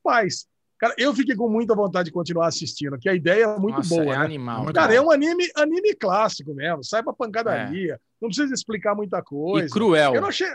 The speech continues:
Speaker 1: eu não achei uma crítica esse negócio, Bubu. Também é, deixa os caras entrar, saber pilotar o, o, o robô gigante.
Speaker 2: Também.
Speaker 1: Cara, sa-,
Speaker 2: É.
Speaker 1: saber pilotar um robô gigante, cara, é um negócio tão surreal, que não, não, não, você não tem que ficar pensando, "Pô, mas como que pilota?" Não, fica, dane-se, cara.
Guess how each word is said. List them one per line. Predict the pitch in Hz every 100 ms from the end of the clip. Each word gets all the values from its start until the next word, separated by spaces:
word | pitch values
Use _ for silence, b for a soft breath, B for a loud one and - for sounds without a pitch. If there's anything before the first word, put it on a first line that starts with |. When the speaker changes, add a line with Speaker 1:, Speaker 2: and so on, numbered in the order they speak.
| - _ _
Speaker 1:
eu | 220
não | 294
achei | 311 - 330
uma | 403 320
crítica | 175 214 196 151 175
esse | 180
negócio, | 180 160 160 139
Bubu. | 165 165
Também | 160 208 349 403
é, | - _
deixa | - 339 453 440
os |
caras | - 349 330
entrar, | 180 143 190 190
saber | 185 170 185
pilotar | 180 185 160 175 180
o, |
o, | 156 147 151 156 143 139 131
o | 175
robô | 151 156 170
gigante. | 185 147 139
Speaker 2:
Também. | - 147 160 160 104 -
Speaker 1:
Cara, | 294 214
sa-, | - 262
Speaker 2:
É. | 143 139
Speaker 1:
saber | 143 320 359
pilotar | 370 349 240 180 269
um | 240
robô | 240 247
gigante, | 220 190 156 226 175
cara, | 196 190
é | 214
um | 233
negócio | 220 233 190 180
tão | 339 403
surreal, | - 294 247 156 170 151 110 _ _ -
que | 269
não, | 302
não, | 311
não, | 277 262
você | 240 247 247 294
não | 302
tem | 285 349
que | 277
ficar | 247 226
pensando, | 190 233 190 196 208
"Pô, | 339
mas | 311 214
como | 320 427 415
que | 220
pilota?" | - 285 214 202 226 254
Não, | 392 359 208
fica, | 160 339
dane-se, | 349 370 165 -
cara. | -